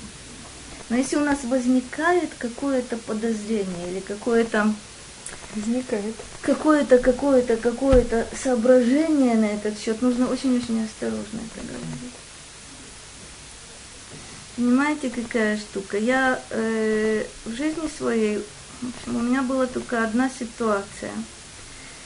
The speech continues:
Speaker 1: о которой я до сих пор жалею, хотя, э, я ничего не могла сделать. У моей знакомой происходили вещи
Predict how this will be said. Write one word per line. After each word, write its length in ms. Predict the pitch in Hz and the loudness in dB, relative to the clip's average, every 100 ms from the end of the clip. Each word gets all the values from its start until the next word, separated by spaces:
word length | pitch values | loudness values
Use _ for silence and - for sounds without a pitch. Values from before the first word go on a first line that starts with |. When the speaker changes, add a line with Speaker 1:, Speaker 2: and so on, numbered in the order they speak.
| - | -14
Speaker 1:
о 60 | 226 | -8
которой 400 | 233 220 254 254 | -6 0 4 4
я 100 | 240 | 4
до 140 | 220 240 | 2 -2
сих 180 | 240 | -4
пор 300 | 226 - 254 | -8 -2 -2
жалею, 560 | 233 240 247 285 294 240 226 | 0 0 2 2 2 0 -2
хотя, 840 | 214 - 220 220 220 220 220 - - | -4 0 2 4 4 4 2 -2 -6
э, 300 | 220 220 220 233 | -4 -2 0 0
я 60 | |
ничего 300 | 240 240 240 | 0 0 2
не 120 | 226 | 2
могла 280 | 214 208 208 | 2 -2 -6
сделать. 440 | 202 208 214 - - - - - - - - - - - - - - - - | -10 -10 -12 -12 -16 -16 -16 -16 -18 -18 -18 -18 -18 -16 -16 -18 -18 -12 -2
У 40 | |
моей 240 | 254 285 277 | 2 2 0
знакомой 500 | 277 277 320 311 262 | -2 0 0 2 0
происходили 1400 | - 247 240 247 226 262 262 247 240 240 233 233 226 233 | 0 0 0 -2 0 0 2 2 2 0 -2 0 2 2
вещи 440 | 233 269 254 220 | 0 -2 -4 -8